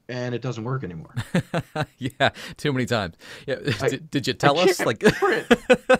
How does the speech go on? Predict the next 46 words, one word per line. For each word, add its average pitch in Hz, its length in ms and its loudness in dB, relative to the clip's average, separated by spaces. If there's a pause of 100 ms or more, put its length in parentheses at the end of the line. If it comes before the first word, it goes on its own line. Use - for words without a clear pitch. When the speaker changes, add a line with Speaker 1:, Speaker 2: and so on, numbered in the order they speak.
(140)
Speaker 1:
I - 280 -2
can't - 340 -2
print." - 280 0 (880)
Speaker 2:
Uh-huh. 110 380 0
Speaker 1:
Well, 202 180 -10 (300)
that's, - 220 -10 (240)
<laughs> - 180 -8
that's 220 200 -6
because 247 360 -2
it 220 140 -2
has 214 180 -6
a 151 80 -10
static 190 460 -6
I 156 140 -4
P 277 200 -8
address, 139 460 -4 (280)
and 175 120 -4
you 240 80 -2
moved 233 180 -2
it 220 80 -4
to 220 100 -2
a 196 40 0
different 175 320 -2
V 220 200 -4
lan, 131 360 -2 (260)
and 175 140 4
it - 20 6
won't 190 220 4
work 185 200 2
unless 160 240 0
you 156 80 -4
reconfigure 135 480 -4
that 107 200 -8
port, - 360 -4 (500)
right? 147 280 0 (460)
That 107 180 0
Speaker 2:
Mm-hmm. 95 100 -4
Speaker 1:
costs 139 300 0
man 135 280 -2
hours, 135 380 -2
that 135 160 -8
costs 139 320 -6
time, 131 360 -6
that 123 120 -8
costs 127 380 -6
outage. 131 500 -6